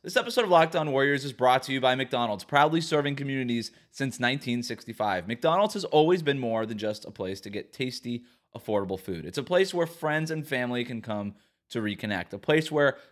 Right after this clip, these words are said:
classmates can meet up for a study group, knowing that they're gonna be de-, they're gonna have dependable Wi-Fi and endless supplies of French fries and McFlurries. Uh, win or lose, McDonald's is a place where teammates, competitors, the home team, or the away team can come to recharge. It's the place you always look forward to stopping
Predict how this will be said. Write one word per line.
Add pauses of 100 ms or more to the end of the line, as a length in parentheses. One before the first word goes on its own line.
classmates
can
meet
up
for
a
study
group,
knowing
that
they're
gonna
be
de-, (160)
they're
gonna
have
dependable
Wi-Fi
and
endless
supplies
of
French
fries (480)
and
McFlurries. (400)
Uh,
win
or
lose, (260)
McDonald's
is
a
place
where
teammates,
competitors, (200)
the
home
team,
or
the
away
team
can
come
to
recharge.
It's
the
place
you
always
look
forward
to
stopping